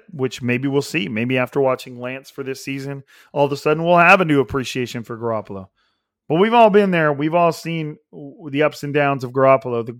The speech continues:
roller coaster that is Garoppolo. Let's stop acting like he sets an unattainable bar for Lance, and the fact that he's still on the roster is just too much pressure for the young man to handle. I just, I'm not into that.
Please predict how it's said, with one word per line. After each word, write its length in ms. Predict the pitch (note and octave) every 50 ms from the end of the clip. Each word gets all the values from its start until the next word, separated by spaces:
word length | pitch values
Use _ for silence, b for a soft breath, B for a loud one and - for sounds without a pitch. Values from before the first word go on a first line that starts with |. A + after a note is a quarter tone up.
| C3 C3
roller 260 | B2+ C#3 C#3 C#3+ C#3
coaster 380 | C#3 - C#3+ C3+ C3+ - C3+
that 160 | B2+ A#2+ B2 B2
is 160 | B2+ A2+ G2+
Garoppolo. 540 | - B2 A#2+ A#2+ A#2+ A2+ - A2 G2+ G2+ - _ b b b b b
Let's 200 | D#3 E3 F3+ -
stop 280 | - - G3+ F#3+ E3+ D#3
acting 380 | E3+ E3 E3+ E3 - E3 D3
like 220 | D3 C#3 B2+ B2+ C3
he 300 | - - - D3 D#3+ C#3+
sets 400 | - - - D#3+ D3 C#3+ - -
an 100 | C3+ -
unattainable 640 | - E3 D#3 C#3+ C3+ - - D3+ D3 C#3+ C#3 C3 B2+ A#2
bar 380 | A#2 B2+ B2 A#2+ A#2 A2 A2+ b b b b b
for 180 | b - D3 C#3+
Lance, 360 | C3+ C#3+ C#3 B2+ A2+ G#2 -
and 80 | C3 C3
the 40 | B2
fact 300 | - D3 C#3+ C#3 C3+ -
that 120 | C3+ B2+
he's 180 | B2+ C#3+ B2+ -
still 280 | - - D#3+ D#3 D3+
on 120 | D3 C#3+ C#3+
the 80 | C#3
roster 520 | C3 C3 C3+ C3+ C3 - - - A#2 A2+ _ _ _ _ _ -
is 160 | D#3 D3 -
just 280 | - - D3 C#3 - -
too 220 | - - E3+ E3+
much 300 | D#3+ D#3+ D#3 D3 - -
pressure 440 | - - B2+ C3 B2+ - - F2+ F#2 _ _ _ _ _
for 100 | - D3+
the 100 | C#3 C#3
young 220 | C#3+ C#3+ D3 C#3
man 220 | C3 C#3+ C#3 C3+
to 80 | B2+ A#2+
handle. 420 | G#2+ B2+ B2+ A#2+ A2 F#2+ F#2 B2 _ -
I 120 | B2 B2+
just, 220 | B2 B2 A#2 - - -
I'm 100 | C3 C3
not 220 | C3 A#2+ A#2+ A#2+
into 200 | A#2+ A#2+ A2+ A2+
that. 180 | G#2+ F#2+ F#2